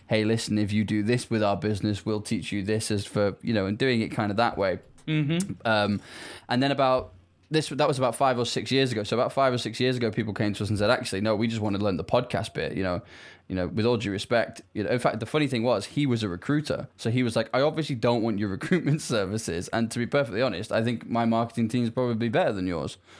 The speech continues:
Speaker 1: So I don't want that bit. The, but the bit that you're awesome at, the bit that you can really add value, is that podcast bit. So how do I get that?"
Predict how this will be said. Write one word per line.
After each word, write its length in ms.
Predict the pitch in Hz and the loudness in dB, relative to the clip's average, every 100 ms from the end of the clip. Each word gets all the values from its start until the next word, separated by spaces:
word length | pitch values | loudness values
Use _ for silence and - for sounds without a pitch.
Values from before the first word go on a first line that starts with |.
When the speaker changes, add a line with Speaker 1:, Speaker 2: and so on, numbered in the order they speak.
| - | -12
Speaker 1:
So 400 | - 120 113 - - _ _ _ _ - | -2 0 0 -2 -8 _ _ _ _ -4
I 80 | 123 | 0
don't 160 | 139 | 2
want 180 | 131 190 | 2 2
that 220 | 120 - | 0 -2
bit. 220 | 101 85 113 | -2 -2 -2
The, 40 | |
but 140 | 120 | -2
the 80 | 127 | -2
bit 220 | 135 160 | 2 2
that 60 | 113 | 0
you're 200 | 107 120 | -2 0
awesome 360 | 170 165 117 92 | 2 0 -2 -2
at, 200 | 98 - | -2 -2
the 80 | |
bit 180 | 107 127 | 0 0
that 80 | 107 | 0
you 80 | 107 | -2
can 180 | 117 107 | 0 0
really 280 | 123 113 | 2 2
add 160 | 107 98 | 0 0
value, 480 | 123 156 92 71 131 - - - - - - | 0 0 -2 -4 -6 -8 -20 -20 -20 -20 -8
is 80 | 95 | -2
that 160 | 101 - | -2 0
podcast 440 | 127 - - - | -2 -2 -4 -4
bit. 260 | - - - | -6 -6 -6
So 180 | - 101 | -4 0
how 160 | 110 | 2
do 100 | 107 104 | 2 0
I 80 | |
get 240 | 101 107 87 | 0 0 0
that?" 320 | 131 95 | -2 -2